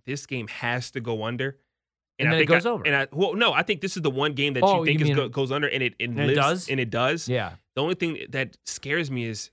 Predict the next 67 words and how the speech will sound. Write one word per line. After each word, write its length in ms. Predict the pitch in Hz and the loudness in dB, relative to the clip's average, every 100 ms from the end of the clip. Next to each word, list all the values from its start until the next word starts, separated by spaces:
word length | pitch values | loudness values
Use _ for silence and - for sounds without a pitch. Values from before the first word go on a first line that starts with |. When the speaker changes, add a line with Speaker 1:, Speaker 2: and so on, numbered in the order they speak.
| _ - | _ -8
Speaker 1:
if 140 | 135 | -4
this 160 | 160 131 | -4 -2
Bengals 340 | 135 131 117 | -2 -2 -4
team 220 | 127 113 | -8 -8
has 200 | 117 104 - | -8 -10 -8
any 220 | 135 135 | -6 -6
sort 200 | - 120 | -6 -6
of 60 | 110 | -8
success, 440 | 107 - 107 98 | -8 -4 -4 -2
they 140 | 95 143 | -2 -2
Speaker 2:
Yeah. 20 | |
Speaker 1:
could 160 | 123 | -2
score 280 | - 127 123 | -8 -6 -4
in, 60 | 113 | -4
like, 240 | 107 - - | -6 -8 -12
a, 160 | 104 | -14
a 40 | 110 | -10
blink 220 | 117 123 | -8 -8
of 80 | 107 | -6
an 80 | 104 | 0
eye. 240 | 127 110 | 2 4
Speaker 2:
And, 120 | 220 214 | 2 4
dude, 180 | 254 185 | 2 2
and 180 | 196 | 4
that's 140 | 202 202 | 4 2
the 100 | 196 | -4
thing, 320 | - 170 233 | 0 0 2
like, 200 | 196 139 | 0 0
because, 760 | 151 127 180 185 170 135 - - - - | -2 4 4 4 2 -4 -8 -14 -20 0
I 60 | 175 | 4
mean, 100 | 202 | 4
we 100 | 208 | 6
talk 240 | 233 214 | 6 6
with 120 | 175 139 | 4 4
Baldy 380 | 165 180 147 | 4 4 2
even, 320 | 135 127 127 127 | 2 2 2 2
and 100 | 139 | 2
he's 180 | 127 | 2
like, 200 | 123 117 | 0 0
"Yeah, 160 | 151 101 | 0 0
Jamar 320 | 110 131 135 | 0 2 2
Chase 400 | - 127 123 - | 2 0 0 0
and 120 | 107 104 | -2 2
Joe 160 | 123 | 0
Burrow 280 | 104 117 113 | 2 0 0
are 60 | 107 | -2
the 80 | 104 | -2
best 200 | 107 - | -4 -4
deep 140 | 120 | -4
ball 160 | 104 107 | -2 -2
connection 400 | 110 104 - 107 | -2 -4 -2 -4
in 80 | 95 | -4
the 60 | |
league." 260 | 92 92 - | -6 -8 -6
Speaker 1:
Yeah. 80 | 110 | -4
Speaker 2:
Like, 100 | 113 | 0
we've 140 | 170 | 2
only 240 | 160 175 131 | 2 0 -2
seen 300 | 156 165 135 | 0 0 0
this 180 | 117 | -2
for 340 | - 120 107 98 _ _ _ _ _ | -4 -2 -2 -6 _ _ _ _ _
not 180 | 151 180 | 4 4
even 180 | 156 143 | 4 2
all 200 | 135 135 | 2 2
twelve 320 | - 139 113 | 0 0 0
weeks 280 | 180 - | -2 -4
yet. 120 | - | -12